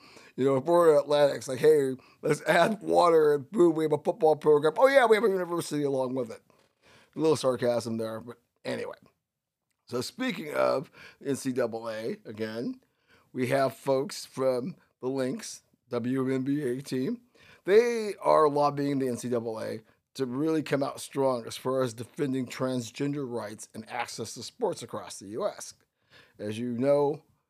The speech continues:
or you don't know, that many states are now trying to draft legislation that would prevent folks that fit in that category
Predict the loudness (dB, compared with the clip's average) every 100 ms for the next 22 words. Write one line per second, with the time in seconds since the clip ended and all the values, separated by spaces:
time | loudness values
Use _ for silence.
0 | _ -6 -6 -4 -2 2 2 0 -4 -4
1 | -4 -6 _ _ _ -4 -4 -4 -6 -8
2 | -8 -10 -10 -10 -4 -2 -2 -6 -8 -8
3 | -10 -12 -12 -10 -8 -6 -8 -8 -12 -12
4 | -10 -8 -10 -12 -10 -14 -12 -12 -12 -12
5 | -12 -14 -12 -12 -8 -10 -10 _ _ _
6 | -6 -6 -6 -10 -8 -6 -6 -6 -12 -10
7 | -8 -8 -8 -6 -4 -4 -8